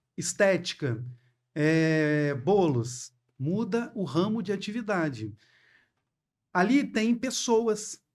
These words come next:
que trabalham no processo. Ali tem uma gestão financeira, de acordo com cada especialidade.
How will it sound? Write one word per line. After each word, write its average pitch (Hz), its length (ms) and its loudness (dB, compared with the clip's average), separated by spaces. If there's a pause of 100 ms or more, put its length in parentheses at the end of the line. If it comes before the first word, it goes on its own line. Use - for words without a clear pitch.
(380)
que 165 120 -6
trabalham 170 400 2
no 180 100 2
processo. 190 800 -4 (420)
Ali 180 260 2
tem 220 260 0
uma 226 160 -2
gestão 180 520 -2
financeira, 214 720 -2
de 131 120 -2
acordo 180 380 -2
com 180 120 -4
cada 180 220 -2
especialidade. 180 880 -2